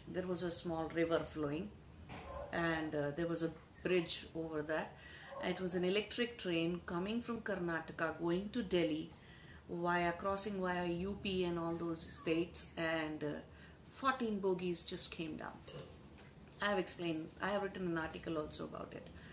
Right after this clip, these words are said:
on my blog. And then, uh, what happened was that, you know, as a, somebody who is into Red Cross in my school,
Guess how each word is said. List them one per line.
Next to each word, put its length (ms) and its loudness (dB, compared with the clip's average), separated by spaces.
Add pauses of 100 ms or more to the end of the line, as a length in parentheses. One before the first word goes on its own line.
(340)
on 200 0
my 420 0 (600)
blog. 560 4
And 300 0
then, 340 0
uh, 220 -4 (340)
what 140 2
happened 280 0
was 260 0
that, 200 4 (760)
you 160 2
know, 300 2 (340)
as 300 4
a, 400 2 (420)
somebody 460 2
who 180 -2
is 160 0
into 260 0
Red 280 4
Cross 640 2
in 120 2
my 140 2
school, 540 2